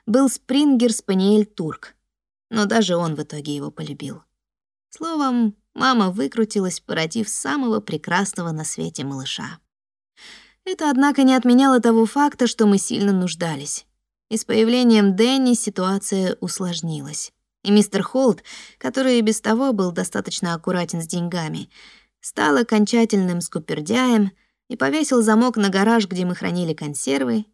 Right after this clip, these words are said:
и замок на телефон, лишив нас возможности звонить. «Мы действительно можем позволить себе этого ребёнка?» спросил Джек. «Хороший вопрос», ответил мистер Холт.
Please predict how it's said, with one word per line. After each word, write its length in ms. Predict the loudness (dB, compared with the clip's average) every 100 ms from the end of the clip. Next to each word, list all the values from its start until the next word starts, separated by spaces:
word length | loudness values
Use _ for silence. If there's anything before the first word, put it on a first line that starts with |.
| _
и 80 | 0
замок 380 | 2 2 0 -2
на 100 | -4
телефон, 520 | -2 -6 -2 0 0 _ _ _
лишив 440 | -8 -4 -4 -2
нас 200 | -4 -4
возможности 640 | -6 -8 -8 -8 -8 -8 -10
звонить. 520 | -10 -12 -12 -18 -20 _ _ _ _ _ _ _ _ _ _
«Мы 280 | 2 4 4
действительно 560 | 0 -2 -4 0 2
можем 380 | 2 2 0 -2
позволить 460 | -4 -2 -2 -2 -4
себе 240 | -4 -4
этого 200 | -4 -6
ребёнка?» 560 | -6 -8 -10 -12 -18 -18 _
спросил 440 | -18 -10 -8 -6 -6
Джек. 380 | -8 -12 -14 _ _ _ _ _ _ _ _ _ _
«Хороший 480 | -2 4 4 2 2
вопрос», 520 | 0 0 -6 -6 -12 _ _ _
ответил 380 | -16 -10 -8 -6
мистер 280 | -6 -6 -10
Холт. 420 | -8 -8 -10 -20